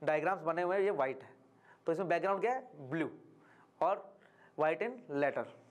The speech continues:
तो ये हो गया service guideline। Next, Next है हमारा recreational, historic and cultural sign। तो उसमें क्या है, Background कौन सा है, ये Brown background है और लिखा हुआ किसमें है, white।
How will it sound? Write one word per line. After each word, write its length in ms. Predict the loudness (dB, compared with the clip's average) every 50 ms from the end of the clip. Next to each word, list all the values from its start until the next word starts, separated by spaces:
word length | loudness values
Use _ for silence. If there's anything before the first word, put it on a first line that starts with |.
| -20 _ -20 -20 _ -20 _ _ _ _ _ _ _ _ _ _ _ -8 -4
तो 60 | -2
ये 100 | 0 2
हो 80 | 2 2
गया 100 | 2 0
service 320 | 0 -2 -2 -2 -2 0
guideline। 360 | 0 0 0 0 -4 -8 -12 -14 -20 -20 -20 -20 -20 _ _ _
Next, 360 | 0 0 0 0 -4 -14 -18 -20 -20 -20 -20 -20 -20 -20 -20 -20 -20 -20 -20 -20 -20 _ _ _ 2
Next 280 | 2 2 2 2 0
है 240 | 2 2 2 0 -6 -14 -20 -20 -20 _ -20 _ -20 _ _ _ _ 0
हमारा 340 | 2 2 4 4 2 0 -2 -8 -20 -20 -20 _ _ _ _ -2
recreational, 640 | -2 -2 0 0 0 0 0 0 0 0 0 0 0 -4 -6
historic 420 | -6 0 0 0 2 2 2 0
and 160 | -2 -4 0
cultural 400 | 0 0 0 0 0 2 2 2
sign। 280 | 0 -2 -4 -4 -4 -4 -10 -14 -20 -20 _ _ -20 -20 -20 -20 -8 _
तो 80 | -2 -2
उसमें 220 | 0 0 -2 2
क्या 120 | 4 4
है, 220 | 4 2 2 -2 -12 -20 -20 _ _ _
Background 460 | -2 0 2 2 4 2 2 2 2 0
कौन 160 | -2 -2 2
सा 120 | 2 4
है, 200 | 4 4 4 4
ये 160 | 2 0 -2 -4 -12 -20 -20 -16 -12
Brown 360 | -10 -2 2 2 2 2 0 0
background 440 | 0 0 2 2 0 0 2 2
है 300 | 0 0 0 -2 -8 -18 -8 -4 -4
और 80 | -2
लिखा 260 | 0 0 -2 0 2 2
हुआ 120 | 2 2
किसमें 320 | -2 -4 -10 -8 -6 -6
है, 100 | -6 -6 -8 -12 -20 -20 -20 -14 _ -2
white। 220 | -2 -2 -2 -4